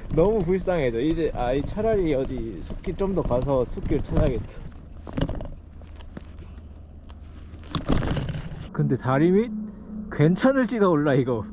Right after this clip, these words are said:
뭐랄까, 좀 괜찮은 다리 밑을 발견했거든요? 아니, 아까는 그 차 다니는 그 다리 밑이라서 좀 그랬는데 여기는 차 다니는 그런 것도 아니고 뭐 그냥 말 그대로 <laughs> 그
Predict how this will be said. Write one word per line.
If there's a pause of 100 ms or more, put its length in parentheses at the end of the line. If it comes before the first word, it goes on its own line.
뭐랄까,
좀 (440)
괜찮은
다리
밑을
발견했거든요? (220)
아니,
아까는
그
차
다니는
그
다리
밑이라서
좀
그랬는데 (380)
여기는
차
다니는
그런
것도
아니고
뭐
그냥 (580)
말
그대로 (360)
<laughs>
그